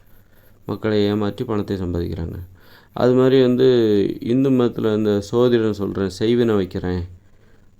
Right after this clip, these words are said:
செய்வினை வைக்கிறதுக்கு வந்து, ஒ-, இவருக்கு செய்வினை வைக்கணுமா, என்கிட்ட வாங்க, நான் முப்பதாயிரம், என்னு-, என்னுடைய ஃபீஸ் வந்து முப்பதாயிரம் சொல்லுவாங்க.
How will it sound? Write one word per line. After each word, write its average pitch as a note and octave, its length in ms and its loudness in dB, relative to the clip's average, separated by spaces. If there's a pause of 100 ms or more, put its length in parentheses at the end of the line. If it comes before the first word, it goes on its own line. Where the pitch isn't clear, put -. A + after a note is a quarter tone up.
செய்வினை C3+ 320 4
வைக்கிறதுக்கு B2+ 640 0
வந்து, D3 340 0
ஒ-, G#2+ 380 0 (240)
இவருக்கு A2+ 360 0
செய்வினை A#2+ 400 0
வைக்கணுமா, G2+ 540 -2 (320)
என்கிட்ட G#2 280 -2
வாங்க, G2 220 0
நான் F#2 220 -2
முப்பதாயிரம், A2 580 0
என்னு-, G2 200 0
என்னுடைய G#2 380 2
ஃபீஸ் B2+ 180 -2
வந்து B2 200 -2
முப்பதாயிரம் G#2 600 0
சொல்லுவாங்க. F#2+ 380 0